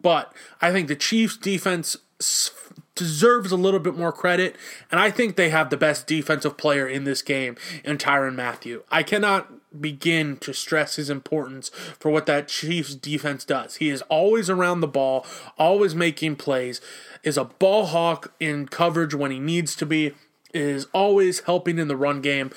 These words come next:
I cannot stress how important he is as a football player and how good of a football player he is. Ultimately,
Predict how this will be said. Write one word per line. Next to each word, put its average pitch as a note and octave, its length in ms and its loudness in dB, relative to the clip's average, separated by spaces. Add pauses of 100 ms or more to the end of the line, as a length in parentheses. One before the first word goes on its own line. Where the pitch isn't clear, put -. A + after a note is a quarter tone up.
(320)
I D#3 140 2
cannot E3 420 2
stress - 580 0
how D#3 260 2
important D3 440 -2
he D#3 180 -2
is D3 200 0
as B2+ 120 -6
a B2+ 40 -12
football C#3+ 320 -2
player C3+ 280 0
and C3 80 -4
how C3+ 120 0
good C#3 180 0
of C3 100 -4
a B2+ 60 -4
football C3 380 -4
player B2+ 400 -2 (340)
he D3+ 200 0
is. C#3 440 -6 (560)
Ultimately, G#3 920 2